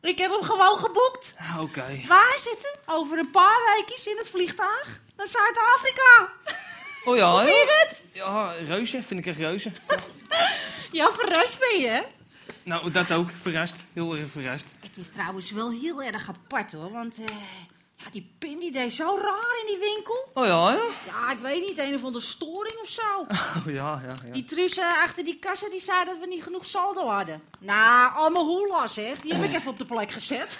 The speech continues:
Speaker 1: <laughs>
Speaker 2: Ja, heel goed, joh.
Speaker 1: Je mag het straks even overmaken, schat.
Speaker 2: Fijn. Ik heb trouwens ook zo'n dorst, hè. Droge keel is zo, eh.
Speaker 1: Wat doe je raar?
Speaker 2: Met, ja,
Speaker 1: Dylan
Speaker 2: een beetje
Speaker 1: Slotenmaker, wat is er aan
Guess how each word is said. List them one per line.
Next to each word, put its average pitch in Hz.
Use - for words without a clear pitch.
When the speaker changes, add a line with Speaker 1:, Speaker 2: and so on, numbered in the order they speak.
Speaker 1:
<laughs> 640
Speaker 2:
Ja, 180
heel 185
goed, 185
joh. 147
Speaker 1:
Je 277
mag 311
het 339
straks 349
even 311
overmaken, 240
schat. -
Speaker 2:
Fijn. 123
Ik 160
heb -
trouwens 160
ook 165
zo'n 135
dorst, 120
hè. -
Droge 139
keel 185
is 131
zo, 107
eh. 101
Speaker 1:
Wat 427
doe 466
je 466
raar? 508
Speaker 2:
Met, 185
ja, 208
Speaker 1:
Dylan 523
Speaker 2:
een 587
beetje 587
Speaker 1:
Slotenmaker, 311
wat 508
is 571
er 587
aan 523